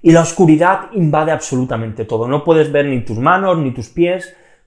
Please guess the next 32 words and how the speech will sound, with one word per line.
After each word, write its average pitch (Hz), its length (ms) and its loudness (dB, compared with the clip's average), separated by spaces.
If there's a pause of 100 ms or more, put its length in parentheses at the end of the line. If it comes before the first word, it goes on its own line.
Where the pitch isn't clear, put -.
(140)
Tienes 170 280 2
el 135 60 0
móvil, 151 320 0
que 135 80 -4
lo 127 120 -2
puedes 135 200 -6
quizá 131 560 0
utilizar 123 500 -6
de 139 60 -8
linterna, 127 440 -6
pero 123 200 -4
no 139 100 -4
hay 156 180 -2 (200)
ni 147 200 4
un 180 140 2
rayo 131 320 -2
del 104 160 -4
sol. 101 360 -10 (920)
Es 143 140 0
difícil 170 480 0
distinguir 143 460 -4
las 143 180 -4
cosas - 360 -6
que - 120 -6
están 120 380 -6 (300)
ahí 123 180 2
dentro 131 320 0
mientras 117 380 -10
que - 80 -14
está 123 180 -6
lloviendo 117 400 -2
fuera. 113 460 -8